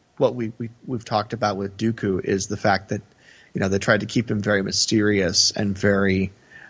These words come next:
uh, you know, aloof until the end when he's revealed to be a Sith.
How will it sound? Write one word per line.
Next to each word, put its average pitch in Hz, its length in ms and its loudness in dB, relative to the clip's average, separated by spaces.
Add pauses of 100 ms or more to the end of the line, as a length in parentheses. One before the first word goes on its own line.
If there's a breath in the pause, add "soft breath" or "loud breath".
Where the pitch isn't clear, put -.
uh, 92 560 0 (1300)
you 113 80 6
know, 90 160 2
aloof 117 720 2 (480)
until 117 360 4
the 107 200 2
end 120 320 0
when 107 220 -2
he's 107 200 2
revealed 104 440 4
to 98 80 -2
be 95 200 2
a 80 80 -2
Sith. 92 520 2